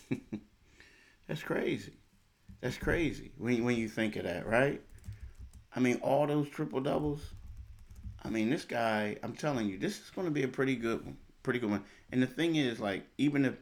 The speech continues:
Ben doesn't start off guarding him, you know he's gonna end up on him. Now, Ben Simmons has thirty-one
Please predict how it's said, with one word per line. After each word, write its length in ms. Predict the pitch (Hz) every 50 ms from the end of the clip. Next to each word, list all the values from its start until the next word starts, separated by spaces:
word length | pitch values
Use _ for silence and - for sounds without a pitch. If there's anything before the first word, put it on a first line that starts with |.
| - _
Ben 300 | - 107 113 117 113 101
doesn't 260 | 107 107 107 107 101
start 280 | - - 92 95 98 98
off 200 | 98 95 - -
guarding 320 | 85 90 92 92 90 90
him, 80 | 90 90
you 80 | 92
know 140 | 95 95 92
he's 140 | 95 92 -
gonna 200 | - 95 85 - -
end 200 | 92 90 80 82
up 140 | 87 - -
on 240 | - 76 76 76 71
him. 160 | - 69 69 - _ _ _ _ _ _ - - - - _ _
Now, 480 | - 113 110 110 110 107 107 104 - - - - - - - - - -
Ben 300 | 104 104 131 135 139 139
Simmons 480 | 131 - - 156 190 196 170 143 110 -
has 260 | 117 110 107 101 101
thirty-one 960 | - - - - 117 113 117 110 104 98 104 120 147 175 170 147 117 - -